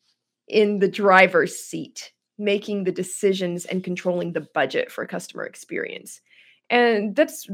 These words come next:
remarkable for me, in fact, and, and not in a good way. So why is it that it's, it's an industry that's so filled with women who are naturally empathetic, who are naturally compassionate,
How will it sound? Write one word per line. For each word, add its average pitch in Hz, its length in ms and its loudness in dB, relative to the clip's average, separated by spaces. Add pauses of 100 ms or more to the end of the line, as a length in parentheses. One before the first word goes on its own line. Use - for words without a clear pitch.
(160)
remarkable 220 960 6 (200)
for - 180 -4
me, 170 440 -4
in 190 120 -4
fact, 185 280 2
and, 202 140 -2
and 240 160 4
not 254 180 6
in 269 120 4
a 202 40 2
good 247 220 -2
way. 190 300 -4 (220)
So 220 180 4
why 226 400 6
is 233 340 2
it 202 240 0
that 202 220 0
it's, 202 320 -4
it's 202 240 -2
an 214 100 0
industry 233 640 -2
that's 185 260 -4
so 214 180 4
filled 208 600 0
with 185 160 -4
women 185 480 0 (320)
who 254 80 8
are 240 80 8
naturally 240 580 2
empathetic, 190 580 -2 (100)
who 202 80 -4
are 196 60 0
naturally 208 600 -2
compassionate, 190 840 -4